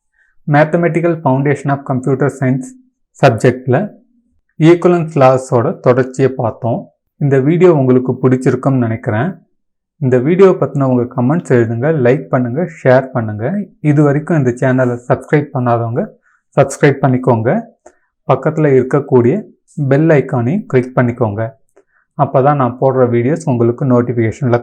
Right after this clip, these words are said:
காட்டும். மேலும் Facebook பேஜ், Telegram சேனல், WhatsApp சேனல், அரட்டை சேனலோட லிங்க்ஸ் எல்லாம் டிஸ்கிரிப்ஷன் பாக்ஸ்ல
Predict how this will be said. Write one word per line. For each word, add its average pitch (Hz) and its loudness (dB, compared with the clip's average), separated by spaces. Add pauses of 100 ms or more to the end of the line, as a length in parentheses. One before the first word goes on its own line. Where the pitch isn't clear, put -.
காட்டும். 110 -4 (960)
மேலும் 131 0 (1200)
Facebook 139 4 (120)
பேஜ், 139 0 (280)
Telegram 127 0 (100)
சேனல், 131 -2 (260)
WhatsApp 120 0
சேனல், 139 0 (480)
அரட்டை 139 0 (120)
சேனலோட 120 2 (420)
லிங்க்ஸ் 135 0
எல்லாம் 123 0 (280)
டிஸ்கிரிப்ஷன் 139 0 (100)
பாக்ஸ்ல 110 -2